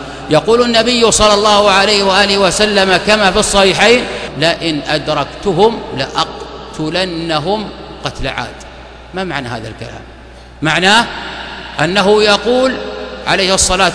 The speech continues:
والسلام، كما ذكر ذلك ابن حجر رحمه الله في الفتح، قال: "من أنه لا يبقي منهم بقية، كما لم تبقى بقية من عاد، فهل ترى لهم من باقية؟". قال:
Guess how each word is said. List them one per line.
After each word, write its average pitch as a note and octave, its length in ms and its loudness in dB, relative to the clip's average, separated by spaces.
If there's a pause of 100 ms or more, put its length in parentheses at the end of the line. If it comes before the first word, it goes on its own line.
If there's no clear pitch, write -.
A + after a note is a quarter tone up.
والسلام، F3+ 460 2
كما E3 220 2
ذكر E3+ 320 2
ذلك E3 380 0
ابن E3 260 -2
حجر E3 360 -2
رحمه D#3+ 480 0
الله D3+ 240 0
في C#3 100 -4
الفتح، D3+ 420 -2 (480)
قال: F3+ 360 6 (440)
"من D3+ 220 -4
أنه D#3+ 680 -4
لا D3 180 0
يبقي C#3+ 680 -4
منهم F3 800 -4
بقية، D3+ 680 -2 (960)
كما D#3+ 340 0
لم D3 200 -2 (100)
تبقى C#3 560 -2
بقية D#3+ 680 -6
من F3 320 -6
عاد، D#3 200 0 (800)
فهل C#3 420 -8
ترى D3+ 360 -4
لهم D3 380 -6
من C#3 220 -4
باقية؟". B2+ 500 -8 (180)
قال: D#3+ 220 0